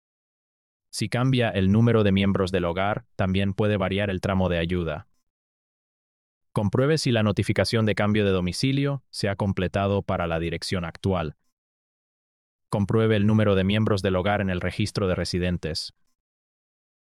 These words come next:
Compruebe si los números de cliente de electricidad y gas corresponden a la nueva dirección. Compruebe si la fuente de energía elegida para el descuento en facturas se suministra a la vivienda actual.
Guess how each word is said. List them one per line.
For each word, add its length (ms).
Compruebe 540
si 140
los 220
números 600
de 100
cliente 360
de 60
electricidad 600
y 100
gas 220
corresponden 720
a 40
la 120
nueva 260
dirección. 640
Compruebe 480
si 100
la 140
fuente 340
de 80
energía 540
elegida 540
para 260
el 80
descuento 640
en 80
facturas 800
se 180
suministra 540
a 20
la 100
vivienda 380
actual. 520